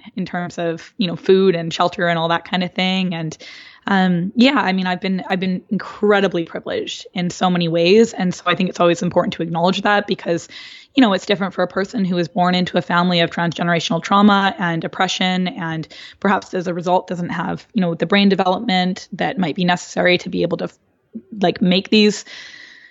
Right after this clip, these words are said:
you know, use these kind of mindset interventions and whatnot, and maybe doesn't have the same kind of, like, social connection or support and, uh, or, like, financial support, or maybe they're oppressed on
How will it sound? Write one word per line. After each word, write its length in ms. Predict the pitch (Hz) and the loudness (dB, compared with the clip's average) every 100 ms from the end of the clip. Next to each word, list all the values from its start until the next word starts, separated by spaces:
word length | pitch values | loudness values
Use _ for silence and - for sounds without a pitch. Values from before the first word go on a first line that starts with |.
| _ | _
you 100 | 233 | 6
know, 120 | 214 | 6
use 200 | 185 202 | 6 4
these 140 | 202 214 | 4 2
kind 160 | 233 | 2
of 60 | 220 | 2
mindset 560 | 208 220 220 240 220 - | 2 0 0 0 -2 -2
interventions 560 | 220 220 220 226 214 | -2 -2 -2 0 0
and 100 | 220 | 0
whatnot, 580 | 208 202 208 208 208 208 | 0 2 2 2 2 0
and 140 | 185 | -6
maybe 200 | 180 180 | -4 -4
doesn't 200 | 190 180 | -4 -4
have 160 | 202 180 | -2 -2
the 80 | 180 | -2
same 200 | 190 185 | -6 -6
kind 180 | - 180 | -4 -6
of, 80 | |
like, 180 | 185 214 | -4 -6
social 320 | - 208 - | 0 0 0
connection 880 | 202 208 202 - - 196 190 190 190 | 0 2 2 0 0 2 4 4 2
or 220 | 185 - | 0 -2
support 840 | 180 185 - 202 196 190 190 185 - | -6 -8 0 4 6 6 4 2 -4
and, 320 | 190 175 175 180 | -6 -4 -2 0
uh, 300 | 180 175 - | 0 -2 -4
or, 240 | - 180 | -4 -2
like, 180 | 190 - | -2 -2
financial 640 | 185 208 208 202 196 196 | 0 0 0 2 4 2
support, 540 | - 185 202 196 190 185 | 0 0 4 4 4 0
or 80 | 180 | -6
maybe 260 | 165 170 | -6 -6
they're 120 | 170 | -6
oppressed 480 | 170 - 190 180 - | -6 -2 -2 -2 -10
on 280 | - 170 | -8 -8